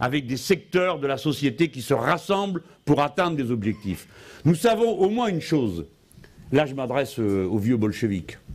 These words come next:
il n'y a plus de témoins, bon, euh, à ceux qui sont dans la culture profonde de la gauche.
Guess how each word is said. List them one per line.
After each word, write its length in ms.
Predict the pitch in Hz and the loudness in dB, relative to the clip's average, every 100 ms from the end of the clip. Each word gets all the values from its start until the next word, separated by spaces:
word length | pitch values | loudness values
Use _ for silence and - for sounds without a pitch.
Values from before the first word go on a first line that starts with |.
| - - | -18 -8
il 40 | 113 | -6
n'y 20 | |
a 20 | |
plus 140 | - 95 | -6 -4
de 40 | |
témoins, 380 | 131 143 160 127 - | 0 0 -2 -4 -6
bon, 200 | 101 87 - - - - | -4 -4 -6 -20 -16 0
euh, 240 | 120 110 117 | 2 2 0
à 80 | |
ceux 200 | 127 175 | 2 2
qui 120 | 135 131 | 0 -2
sont 200 | 170 151 | 0 2
dans 100 | 127 | 0
la 120 | 123 | -2
culture 380 | 156 135 160 156 | -4 -2 -2 0
profonde 460 | - 160 160 147 | -2 0 2 2
de 80 | 120 | 2
la 120 | 110 | 2
gauche. 360 | 98 95 - | 0 -2 -4